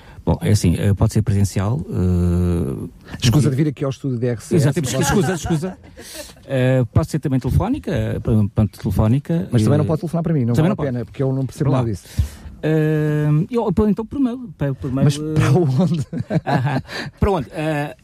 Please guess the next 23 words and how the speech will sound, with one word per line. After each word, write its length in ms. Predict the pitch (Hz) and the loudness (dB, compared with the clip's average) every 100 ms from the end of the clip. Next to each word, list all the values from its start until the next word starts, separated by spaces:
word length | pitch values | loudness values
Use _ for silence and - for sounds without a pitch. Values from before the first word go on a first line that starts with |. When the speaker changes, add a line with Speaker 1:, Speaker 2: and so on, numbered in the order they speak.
| - | -4
Speaker 1:
é, 280 | 156 127 120 | 0 2 2
portanto, 340 | - - 120 | 2 2 -2
para 100 | - | 0
a 20 | 151 | 0
U 80 | |
S 180 | 160 - | 0 0
F 160 | 135 - | -2 0
Natividade, 440 | 123 113 87 95 139 196 - - - | -2 -2 -4 -10 -10 -10 -12 -20 -12
que 80 | - | -2
é, 560 | 98 98 95 95 - - - | 0 2 2 0 -2 -8 -14
que 260 | - - | -6 0
fica 220 | - 127 123 | 2 2 0
situada 680 | 120 110 98 90 87 90 - - - - - | 0 0 0 0 -2 -2 -6 -20 -20 -20 -10
na 180 | 80 98 | 2 2
Rua 300 | 104 143 139 | 4 2 2
Engenheiro 320 | 117 113 107 | 0 2 0
Santos 320 | - 110 - - | 0 -4 -4 2
Nunes, 440 | 87 92 117 - - - - - - - - - | 4 4 0 -6 -20 -20 -20 -20 -20 -20 -20 -2
eh, 80 | 101 | 2
mas 380 | 113 120 - - - - | 4 2 -2 -14 -18 -6
esta 240 | 135 - | -4 0
uni-, 160 | 131 127 | 0 -2
esta 400 | - 131 123 - | -2 -2 -2 -2